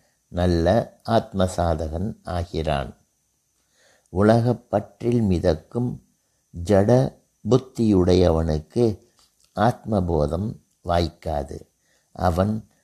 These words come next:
பிறவி பெருங்கடலிலேயே மூழ்கிக் கொண்டு இருப்பான்.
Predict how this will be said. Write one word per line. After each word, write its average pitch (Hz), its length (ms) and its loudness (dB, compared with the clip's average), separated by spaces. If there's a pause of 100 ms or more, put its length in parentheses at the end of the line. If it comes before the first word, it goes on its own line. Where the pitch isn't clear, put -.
(160)
பிறவி 113 460 4
பெருங்கடலிலேயே 95 1600 0
மூழ்கிக் 95 640 0
கொண்டு 87 380 -2
இருப்பான். 76 760 -6